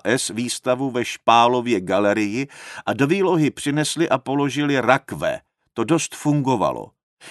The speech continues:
Na kolem jdoucích bylo vidět, že při pohledu na rakev přece jen cítí úctu. Už když jsme je vynášeli z ateliéru, s respektem uskakovali. Každopádně my máme rakve připravené,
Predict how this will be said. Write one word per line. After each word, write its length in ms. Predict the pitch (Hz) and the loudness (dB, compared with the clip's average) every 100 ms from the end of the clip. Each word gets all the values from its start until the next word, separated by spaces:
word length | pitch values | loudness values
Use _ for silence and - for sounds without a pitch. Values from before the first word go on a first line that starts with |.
| - | -12
Na 140 | 92 117 | -2 -2
kolem 320 | - 147 151 | 2 2 4
jdoucích 560 | 143 147 151 - 156 143 | 4 4 2 2 0 0
bylo 260 | 160 143 | 2 2
vidět, 340 | 98 104 127 123 | 2 2 0 -2
že 180 | 117 | -4
při 180 | - - | -4 -4
pohledu 480 | 135 143 135 135 131 | -2 0 0 0 0
na 160 | 104 120 | 2 2
rakev 480 | 123 - 131 - | 2 0 -4 -4
přece 500 | - - 147 - 143 | -8 -6 -4 -2 -2
jen 280 | 120 135 139 | -2 -2 -4
cítí 600 | - 139 135 - 139 139 - | -6 -2 -4 -4 -6 -6 -2
úctu. 680 | 151 160 151 - - 50 - _ _ _ - | -2 -2 -4 -10 -10 -12 -12 _ _ _ -2
Už 200 | 143 139 | 0 0
když 260 | 139 151 - | -2 -2 -2
jsme 240 | 139 135 | -4 -2
je 100 | 131 | -2
vynášeli 640 | 113 127 127 123 - 117 107 | -2 0 0 -2 -4 -2 -4
z 120 | - | -4
ateliéru, 760 | 120 - 120 123 123 120 120 127 | -10 -4 -2 0 0 0 0 -2
s 140 | - - | -6 -4
respektem 720 | 117 135 - 131 - 127 123 | -2 -2 -4 -6 -2 -2 -2
uskakovali. 840 | 123 - - 107 - 65 60 - - - - - - - | -8 -8 -4 -6 -6 -8 -10 -12 -20 -20 -20 -20 -20 -6
Každopádně 720 | 214 185 208 202 185 160 147 | -2 0 4 6 6 6 4
my 240 | 139 156 | 4 4
máme 500 | 156 135 135 139 139 | 4 4 4 4 4
rakve 320 | 131 120 127 127 | 2 2 0 -2
připravené, 960 | - 120 113 110 95 85 69 60 52 | -2 -2 2 2 2 0 -6 -12 -16